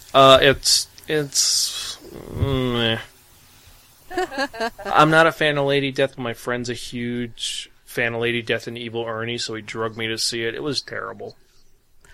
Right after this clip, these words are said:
Speaker 2: I like the, I like the, uh, action figures. Back when I was collecting <laughs> action figures, I thought they were pretty well done. Claiborne Moore was making them, and they was sculpting them, and they were pretty good. But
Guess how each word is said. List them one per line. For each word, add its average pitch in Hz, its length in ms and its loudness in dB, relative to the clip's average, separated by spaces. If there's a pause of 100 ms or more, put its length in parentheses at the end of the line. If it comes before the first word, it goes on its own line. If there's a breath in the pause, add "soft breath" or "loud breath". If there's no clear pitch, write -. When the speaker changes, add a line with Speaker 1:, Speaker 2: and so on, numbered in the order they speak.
(140)
Speaker 2:
I 254 60 0
like 285 240 -2
the, 202 220 2
I 214 60 0
like 220 280 -6
the, 180 220 -6
uh, 151 320 -6
action 185 320 -6
figures. 156 400 -10
Back 170 160 -6
when 170 80 -4
I 160 40 -2
was 156 100 -6
collecting 196 360 -4
<laughs> - 0 -
action 202 360 -2
figures, 175 420 -4
I 175 80 0
thought 170 160 0
they 170 100 -2
were 165 180 -6 (160)
pretty 196 180 -6
well 160 140 -4
done. 156 320 -4 (440 loud breath)
Claiborne 185 320 -2
Moore 175 220 -2
was 170 140 -8
making 156 320 -4
them, 151 140 -8
and 151 100 -10
they 147 140 -10 (180)
was 170 160 -10
sculpting 151 340 -8
them, 147 120 -8
and 147 80 -10
they 147 40 -8
were 151 80 -10
pretty 156 180 -16
good. 147 380 -10
But 160 280 -10